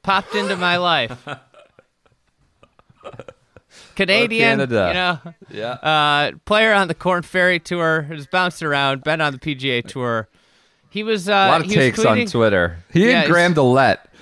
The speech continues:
Speaker 2: of the tw-, uh, these Canadians who are, they got some, always some spicy tweets. But what did ha-, what did Brad Fritsch have to say?
Speaker 1: He, uh, he was tweeting at, uh, back and forth with Nick Hardy. Nick Hardy was talking about,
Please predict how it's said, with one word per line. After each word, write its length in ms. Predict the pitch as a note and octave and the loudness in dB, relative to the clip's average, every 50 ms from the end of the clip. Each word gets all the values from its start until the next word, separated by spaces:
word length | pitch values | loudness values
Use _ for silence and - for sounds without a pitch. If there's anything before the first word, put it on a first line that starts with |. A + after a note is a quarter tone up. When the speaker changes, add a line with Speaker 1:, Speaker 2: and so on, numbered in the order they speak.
| - - - - | -20 -20 -8 -2
Speaker 2:
of 180 | - B2+ C3 C#3+ | 0 0 2 2
the 100 | C#3+ B2+ | 0 0
tw-, 140 | - - F3+ | 0 0 0
uh, 220 | D#3+ D3 D#3 D#3+ | 2 2 2 2
these 220 | C#3 D#3 E3+ E3 - | 2 2 2 2 2
Canadians 760 | - G3+ E3 E3 E3+ G3 A3 A#3 G#3 D3 A2+ G#2+ G#2+ G#2+ - | 0 0 2 4 4 4 4 4 4 4 2 2 0 0 0
who 100 | C#3 C3+ | 2 2
are, 340 | C3+ C3 C3+ C#3 C3+ A#2 A2+ | 4 4 4 4 2 2 2
they 220 | A#2+ C#3 E3 G#3+ | 2 2 2 2
got 240 | A3 A3+ A3+ G3 - | 2 0 0 0 -2
some, 180 | - C3+ B2+ - | -6 -8 -6 -2
always 340 | - C3+ D3+ D#3+ D3+ C3+ - | 0 2 4 4 4 2 0
some 140 | - A#2 F#2+ | -2 -6 -8
spicy 500 | - - - A#2+ A#2+ B2 - - G#2+ F#2 | -6 -4 0 2 2 2 0 -2 -6 -8
tweets. 420 | - - - G2 E2+ - - - - | -8 -8 -8 -8 -8 -8 -12 -10 -6
But 200 | A#2 A2+ - A#2+ | -6 -6 -4 -2
what 120 | D3 E3 | -4 -4
did 120 | E3+ D#3+ D3 | -2 -2 0
ha-, 180 | D3+ C#3 C3+ | 2 0 0
what 140 | A2+ B2+ D3 | 0 -2 -6
did 140 | D3 C3+ B2 | -6 -6 -6
Brad 260 | C3 B2+ B2 A#2 A2+ | -2 0 0 0 -2
Fritsch 260 | - A#2+ A2 G2+ - | -4 -6 -6 -6 -4
have 200 | - G2+ F#2 - - | -6 -6 -6 -6 -10
to 80 | F2 | -18
say? 260 | - - F2+ E2+ - - _ _ _ _ _ _ _ _ _ _ _ _ | -16 -14 -14 -14 -14 -14 _ _ _ _ _ _ _ _ _ _ _ _
Speaker 1:
He, 260 | _ - A3+ A3 G#3+ G#3+ | _ -6 -4 0 2 2
uh, 180 | G#3 G3+ G3 | 2 2 2
he 200 | - G3+ G#3 A#3+ | 0 -2 -2 -2
was 160 | B3 G#3 - | -4 -4 -4
tweeting 480 | - - B3 B3+ A#3 B3+ A#3+ A3 G3 G3 | -6 -6 -4 -2 -2 -2 -2 -4 -4 -4
at, 260 | - F3 F#3 E3 - - | -4 -4 -4 -4 -4 -4
uh, 200 | F3 F3+ F3 - - - - _ _ - | -2 -2 -2 -4 -8 -16 -20 _ _ -6
back 280 | D3 G3 F#3+ G#3 G3 | -2 -2 0 0 -2
and 100 | G3+ E3+ | -6 -8
forth 320 | - F#3+ F#3 F3 E3 D3+ D3+ | -4 -2 0 0 -2 -2 -6
with 100 | D3 D3 | -10 -10
Nick 320 | D3+ D3 D#3+ F#3 F#3 - | -6 -4 -2 -4 -2 -2
Hardy. 480 | E3 E3 D#3 D3 C#3 D3 D3+ D3+ D#3 D3+ | 0 2 2 2 2 0 -4 -6 -8 -8
Nick 280 | C#3+ D#3 F3+ G3 - - | -4 -2 -2 -2 -2 0
Hardy 340 | E3+ E3 E3+ E3+ E3+ E3+ | 0 0 0 0 -2 -4
was 300 | D#3+ D#3+ D#3 C#3+ B2 - - | -4 -6 -6 -8 -8 -10 -6
talking 380 | - E3 D3 D3 C#3 - E3 D3+ | -2 -2 -2 -2 -2 -4 -6 -4
about, 360 | C#3 C#3+ C#3 C#3 C#3 C3+ | -2 0 0 0 0 -2